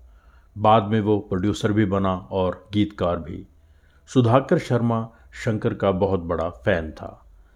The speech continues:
अस्सी के दशक में जब सुधाकर शर्मा ने अपना प्रोडक्शन हाउस शुरू किया,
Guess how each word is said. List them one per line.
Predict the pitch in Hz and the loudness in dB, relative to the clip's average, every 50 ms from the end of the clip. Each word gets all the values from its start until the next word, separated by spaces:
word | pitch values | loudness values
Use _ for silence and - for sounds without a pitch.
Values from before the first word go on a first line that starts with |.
| _ _ _ _ _ - | _ _ _ _ _ -2
अस्सी | 127 123 - - - 185 180 | -2 -2 -2 2 2 2 4
के | 185 160 | 6 4
दशक | 117 85 - - - - 117 92 90 | 4 4 0 -2 0 0 -2 -2 -2
में | 90 85 82 80 80 _ - 104 | -6 -8 -8 -10 -16 _ -12 -4
जब | 95 104 101 - | -2 -2 -2 -2
सुधाकर | - - 110 98 95 98 101 98 - 117 | -4 -6 -6 -4 0 -2 -2 0 0 -2
शर्मा | 104 - - 104 92 95 101 104 | -2 0 -2 -2 -2 0 -2 -2
ने | 101 101 | -2 -2
अपना | - 98 98 - 104 98 95 90 | -4 -6 -8 -4 -2 -2 -2 -2
प्रोडक्शन | 87 - - - _ - - 117 107 107 - - - 127 110 | -2 -6 -12 -20 _ -6 -2 2 2 2 0 0 -2 -2 -2
हाउस | 80 104 104 101 95 - - - - | 0 0 0 0 0 -6 -10 -18 -12
शुरू | - - 127 123 135 131 | -2 2 4 4 4 4
किया, | 127 - 92 87 85 85 90 | 2 -2 -6 -6 -6 -6 -12